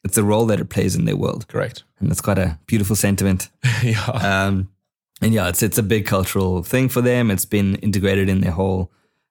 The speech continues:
Speaker 1: life and their history and all that kind of
Speaker 2: Yeah.
Speaker 1: stuff. So again, n-, not to say it doesn't actually exist, but, um, whether or not we all feel the need, we need to prove it is inconsequential to them.
Speaker 2: Yeah, and almost it, it's kinda sad though, because sometimes to prove that it exists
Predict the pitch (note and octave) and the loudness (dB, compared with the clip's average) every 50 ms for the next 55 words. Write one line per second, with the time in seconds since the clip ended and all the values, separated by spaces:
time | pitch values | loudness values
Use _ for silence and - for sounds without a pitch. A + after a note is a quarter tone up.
0 | - - - G2 G#2+ G#2+ G#2 - - - - - F#2+ F2+ F2+ F2+ F2+ F2 G#2+ A2 | -6 -2 0 2 2 2 0 -4 -8 -8 -4 -2 0 0 0 0 0 0 0 0
1 | - - - G#2+ G#2 G#2 F#2+ F#2+ G2 G2+ - A2 A2 G2+ F#2+ F#2 - - G2 - | -2 -2 -2 0 0 2 2 0 0 -2 -2 -2 0 0 -2 -2 -4 -4 -4 -4
2 | G2 - - C#3+ - - - - - - - - - - - - G2 - _ _ | -4 -6 -6 -10 -10 -10 -8 -8 -6 -6 -6 -8 -6 -4 -4 -4 -4 -6 _ _
3 | _ _ _ _ - G2 G#2 G#2 G2+ G2+ G#2+ - - - - A#2 A2+ A2 G#2+ - | _ _ _ _ -4 0 0 2 2 0 0 -2 -6 -4 -2 0 2 2 0 -2
4 | - F#2+ - G2 F#2 F2 G#2 G2+ F#2+ F2 G2 G2+ F#2+ G2+ - - G2 F#2 F2 F#2+ | -2 -2 0 0 0 2 0 0 0 0 0 0 0 -2 -2 -2 -2 0 0 2
5 | G#2 G#2+ F#2+ - - - - _ - F#2+ F#2 F#2 F#2 F#2 F#2 F#2 F2+ F2+ F2+ - | 0 0 0 -2 -6 -10 -10 _ -2 -2 0 0 0 0 0 0 0 -2 -4 -6
6 | _ _ _ _ _ _ _ _ _ _ _ _ _ _ - - A2+ A2 A2+ A2 | _ _ _ _ _ _ _ _ _ _ _ _ _ _ -2 0 2 2 2 2
7 | A2 G#2+ G2+ G2+ G2 - - - - _ - G#2+ G#2 G2+ G2 F#2+ - - G#2 G2 | 2 2 0 0 -2 -4 -6 -6 -8 _ -6 -2 0 0 0 0 0 0 0 2
8 | G2 F#2+ G2 F#2+ F2+ G2 F#2+ F#2+ F#2+ F2+ F#2 E2 - A2 G#2+ G2 F2+ F#2 F2 F#2 | 2 2 2 0 0 0 0 0 0 0 -2 -4 -2 0 0 2 0 0 0 -2
9 | E2+ - F#2+ F#2+ - - F#2+ F2 - F2 - F#2 F2+ F2 - F2 F2+ - G#2 F#2+ | -2 0 -2 -2 0 0 -2 0 -2 -2 -2 -2 -2 -2 -2 -4 -4 -4 -2 -2
10 | F2 E2+ D#2+ - _ _ _ _ _ - - C3 D3 - B2+ A#2 A2+ A2 A#2+ C3+ | 0 -2 -4 -6 _ _ _ _ _ -6 -2 0 2 2 2 0 0 0 0 0
11 | D3 D3 C3+ B2+ - - - A2+ F#2+ - A2+ A2 - - C3 A#2+ A#2 - - A#2+ | 0 0 0 0 -2 -2 -2 -2 -2 -2 -2 -4 -2 -2 0 0 0 0 0 0
12 | A#2 G#2+ G2+ F#2+ G2 G2+ - A2 G#2+ G#2 - - - - - - A#2+ - B2+ B2 | 0 0 0 -2 -2 -2 -2 -2 -2 -2 -2 -6 -8 -10 -8 -4 -2 0 0 0
13 | A#2 - A#2+ A2+ A2 - - A2+ - - B2+ A#2 A2 G#2+ G#2+ G#2+ G#2+ G#2+ G2+ G#2 | 0 0 0 -2 -2 -4 -6 -6 -2 -2 0 0 0 0 0 0 -2 -2 0 0
14 | A2 G#2+ A2+ - - - - - - | 0 0 0 -2 -4 -6 -8 -8 -10